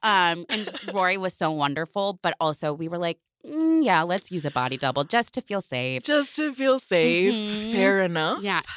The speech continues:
Speaker 1: And who, this body double was so funny. Like, also
Speaker 2: I mean,
Speaker 1: so lovely.
Speaker 2: the way that the,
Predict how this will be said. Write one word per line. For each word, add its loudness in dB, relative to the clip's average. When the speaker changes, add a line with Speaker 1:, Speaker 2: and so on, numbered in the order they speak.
Speaker 1:
And -4
who, -6
this -6
body -8
double -8
was -8
so -6
funny. -4
Like, 2
also 6
Speaker 2:
I 4
mean, 2
Speaker 1:
so 6
lovely. -2
Speaker 2:
the 2
way 2
that -6
the, 2